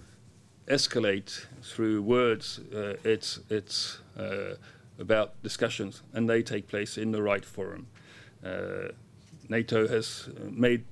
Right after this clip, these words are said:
the announcements, uh, it considers is required.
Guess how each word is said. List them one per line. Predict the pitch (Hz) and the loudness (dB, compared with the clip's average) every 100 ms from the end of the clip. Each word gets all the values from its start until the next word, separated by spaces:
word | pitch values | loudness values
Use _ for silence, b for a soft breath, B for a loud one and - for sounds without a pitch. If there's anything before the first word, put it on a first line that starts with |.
| - | -12
the | - 117 | -2 2
announcements, | 113 117 113 120 110 - | 4 2 0 -2 -6 -6
uh, | 107 107 107 104 | -6 -4 -4 -4
it | 107 107 - | -4 -4 -8
considers | - 101 135 127 117 113 | -8 0 2 4 2 0
is | 113 104 101 | -6 -6 -6
required. | 101 - 139 127 127 | -6 2 4 4 -2